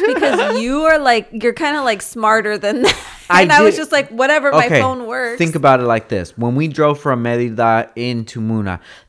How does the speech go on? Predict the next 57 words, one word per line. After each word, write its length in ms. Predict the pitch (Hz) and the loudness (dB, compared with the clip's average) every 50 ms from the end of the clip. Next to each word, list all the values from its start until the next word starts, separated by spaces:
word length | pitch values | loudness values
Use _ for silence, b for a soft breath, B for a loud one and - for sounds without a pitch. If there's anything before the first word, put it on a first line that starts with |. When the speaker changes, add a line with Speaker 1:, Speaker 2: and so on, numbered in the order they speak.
| B | B
Speaker 1:
that 220 | - 135 127 120 120 | -2 0 0 0 2
was 160 | 147 139 139 | 0 -2 -2
pretty 240 | - - 175 160 160 | -4 -6 -4 -2 -2
much 240 | 156 156 143 135 - - | 0 0 0 -2 -4 -10
one 540 | 110 113 120 123 127 131 127 127 120 117 113 | -10 -6 -4 -2 0 0 0 -2 -4 -2 0
road 340 | 117 113 113 110 110 107 87 | 0 2 2 2 0 -2 -4
that 160 | 113 104 104 | -4 -4 -4
was 300 | 107 107 101 92 - - | -4 -4 -6 -6 -10 -18
full 560 | _ _ _ - - 147 139 127 120 113 104 - - | _ _ _ -12 -2 0 2 2 2 0 -2 -4 -10
concrete, 600 | - - 123 113 110 - - 117 107 101 87 - _ _ _ _ - - | -6 -4 -4 -4 -4 -8 -8 -8 -8 -8 -8 -10 _ _ _ _ -10 -8
like 140 | 104 101 | -8 -6
a 60 | 101 90 | -6 -6
highway, 480 | 92 113 104 101 87 78 69 62 57 | -2 -2 -2 -2 -2 -4 -8 -12 -12
right? 340 | 65 80 95 107 107 - - | -8 -4 -2 -2 -2 -4 -2
Speaker 2:
Yeah, 160 | 233 226 214 | 0 2 2
you 160 | 202 220 240 | 2 0 -2
thought 200 | - 254 220 220 | -2 -2 -2 -2
the 100 | - 220 | -2 -4
whole 220 | 233 240 202 196 185 | -2 0 0 2 2
way 200 | 185 175 180 180 | 2 2 0 0
was 100 | 170 139 | 2 0
Speaker 1:
I 60 | 156 | 0
thought 140 | 151 - 175 | 2 2 0
Speaker 2:
gonna 60 | 208 | 2
Speaker 1:
the 80 | 202 156 | 0 0
whole 180 | 135 156 180 196 | 2 2 0 2
thing 120 | 196 196 | 2 4
was 260 | 196 185 180 165 151 | 6 6 6 6 4
Speaker 2:
No. 20 | 165 | 4
Speaker 1:
gonna 160 | 175 165 156 | 0 0 0
be 80 | 160 | 2
a 80 | 156 151 | 0 0
highway, 400 | 139 151 160 156 160 156 151 143 | 2 2 4 4 4 4 2 0
and 160 | 139 135 135 135 | 0 -2 0 0
then 100 | 135 131 | 0 0
if 160 | 127 120 - | -2 -2 -4
it's 180 | 143 - - | -8 -10 -6
the 100 | - 131 | -4 -4
villages 580 | 113 107 120 139 156 156 151 123 113 123 117 110 | -2 0 0 0 2 2 0 0 0 -2 -2 -2
or 80 | 117 110 | -2 -4
whatever, 320 | 110 110 117 117 123 123 | -4 -4 -4 -2 -2 -2
it 60 | 117 | -4
just 240 | 110 117 117 - - | -4 -6 -10 -10 -12
splits 340 | - - - 135 127 - - | -14 -8 -4 -4 -4 -4 -4
off 240 | 117 110 113 - - | -6 -6 -6 -6 -8
into 240 | 117 113 104 - | -8 -8 -8 -12
dirt 280 | 104 95 117 113 110 62 | -12 -6 -6 -6 -6 -6
roads. 600 | 62 98 110 123 147 170 151 107 92 78 - - B B B B B B B | -10 -6 -4 -2 0 0 0 -2 -4 -6 -10 -20 B B B B B B B
But 200 | - 147 143 - | -2 -2 0 0
this 100 | 175 170 | -2 -2
shit 300 | 170 - - 185 - - | -2 -2 -4 -4 -4 -4
turned 240 | 175 180 180 165 170 | -4 -4 -2 -2 -2
into 160 | 175 160 156 | -4 -4 -6
fucking 460 | - - - 160 151 - 156 143 131 | -10 -4 -4 -4 -4 -4 -8 -8 -2
dirt 240 | 117 151 156 151 120 | 2 2 2 2 2
roads, 400 | 131 143 147 151 143 135 - - | 0 0 0 2 2 0 0 -2
guys. 280 | - 120 123 127 123 | -2 0 0 0 0